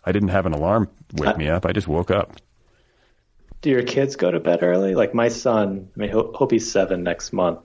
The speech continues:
Speaker 2: He goes to bed by, like, he's in bed at seven thirty. So, like, once he's asleep, I'm kinda like, "Eh, like, maybe I'll just go to sleep too." Like, that's part of it. Like, I don't, I don't know. Um, but do your kids go to bed early?
Speaker 1: Uh,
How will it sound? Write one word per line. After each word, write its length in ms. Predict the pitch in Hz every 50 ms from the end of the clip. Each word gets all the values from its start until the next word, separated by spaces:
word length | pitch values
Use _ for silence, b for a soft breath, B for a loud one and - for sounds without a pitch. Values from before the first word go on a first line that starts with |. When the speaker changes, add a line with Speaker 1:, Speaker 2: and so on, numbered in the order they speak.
| _ - _
Speaker 2:
He 180 | - - 170 170
goes 220 | 180 147 - -
to 80 | - -
bed 260 | - 92 90 85 -
by, 160 | 87 85 82
like, 320 | 82 82 85 - - -
he's 140 | - - 131
in 100 | 143 120
bed 140 | 101 104 101
at 100 | - -
seven 300 | - 98 90 82 82 80
thirty. 460 | - 82 82 85 82 - - 107 - _ _ _ _ _ _ _ _ -
So, 180 | - - 110
like, 180 | 101 95 92 -
once 200 | 135 143 143 -
he's 240 | - 143 139 139 107
asleep, 720 | 104 - - - - 110 113 107 101 92 - - - - - _ _ _ _ _ _ _ _ - -
I'm 120 | 101 98
kinda 260 | - - 101 92 92
like, 200 | 90 85 82 -
"Eh, 220 | 120 123 120 98 92
like, 220 | 92 92 87 -
maybe 200 | - 90 92 92
I'll 80 | 87 87
just 160 | - - -
go 100 | - -
to 80 | 85 85
sleep 240 | - 92 87 -
too." 180 | - - 92 92
Like, 160 | 87 90 92
that's 140 | 98 90 -
part 260 | - - 98 85 80
of 100 | 76 73
it. 180 | 80 82 - -
Like, 180 | 95 92 -
I 60 | 92 90
don't, 240 | 98 98 - - - _ - -
I 60 | 104
don't 160 | 95 95 90
know. 260 | 92 90 85 82 - - B B B B B B B B B B B B B B _ _ _ _ _ -
Um, 360 | - 85 80 80 80 80 80 - _ _ _ _ _ _ _ _ -
but 160 | - 113 -
do 80 | - 101
your 120 | 98 98
kids 220 | - 98 90 -
go 100 | - 104
to 60 | 90 87
bed 200 | 87 87 82 90
early? 380 | 90 95 107 - 82 85 80 B B B B B B B _ -
Speaker 1:
Uh, 460 | - 135 139 143 139 139 139 135